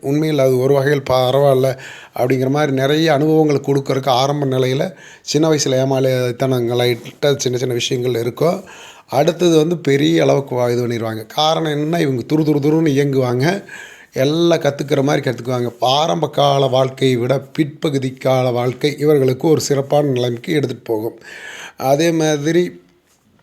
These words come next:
மொத்தமா மூணு நட்சத்திரங்களையும் அந்த முப்பது வயசுல இருக்கக்கூடிய ஒரு வாழ்க்கை, அதுக்கு பின்னாடி ஒரு வாழ்க்கைன்னு ரெண்டா பிரிச்சுக்கிற அளவுக்கு போகும். குடும்ப வாழ்க்கைக்குள் வந்ததுக்கு பிறகு, குழந்தை பிறப்பிற்கு பிறகு ஒரு விதமான மாற்றம், வாழ்க்கை முற்றிலும் புரட்டி போடுகிற மாற்றங்களை இங்கே இது எதிர்பார்க்கலாம்.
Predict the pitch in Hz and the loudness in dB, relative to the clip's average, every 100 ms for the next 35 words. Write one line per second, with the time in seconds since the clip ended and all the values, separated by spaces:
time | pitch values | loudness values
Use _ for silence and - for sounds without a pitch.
0 | - 147 160 165 185 143 135 156 156 - | -6 0 0 2 2 4 4 4 2 0
1 | 165 156 151 156 165 151 139 - - _ | 0 2 4 4 2 -2 -4 -14 -20 _
2 | - 127 131 139 180 170 170 - 147 139 | -8 -4 -2 0 2 4 2 2 0 -4
3 | - 143 139 135 131 131 131 196 160 160 | -4 -2 2 2 2 0 -2 -2 -2 0
4 | 160 156 143 139 135 131 131 139 143 120 | 2 2 4 4 4 2 2 0 2 0
5 | 123 131 131 123 - - 120 127 127 127 | 0 -2 -2 -6 -8 -6 -4 -2 -4 -4
6 | 127 117 156 214 - - - - 147 165 | -4 0 -2 -2 -10 -20 -10 -2 0 2
7 | 160 151 147 135 139 127 127 135 120 - | 2 0 -2 -4 0 2 2 0 -2 -6
8 | 110 127 151 160 - 160 175 170 160 147 | -4 -2 -2 0 2 2 2 0 0 -2
9 | 143 127 - 127 - 127 - 196 160 131 | -2 -10 -10 -8 -2 -2 0 2 2 2
10 | 135 139 135 131 127 127 - 143 117 117 | 0 0 0 0 0 0 0 -2 -2 0
11 | 131 127 127 123 117 127 - 170 165 - | 0 0 -2 -2 -4 -6 0 2 2 2
12 | 139 135 147 135 131 127 123 120 123 135 | 0 0 -2 -2 0 0 0 -2 -2 -2
13 | 120 151 165 123 120 117 123 120 123 120 | 0 0 0 -2 -2 -2 -2 -2 -2 -4
14 | 120 123 151 | 0 0 0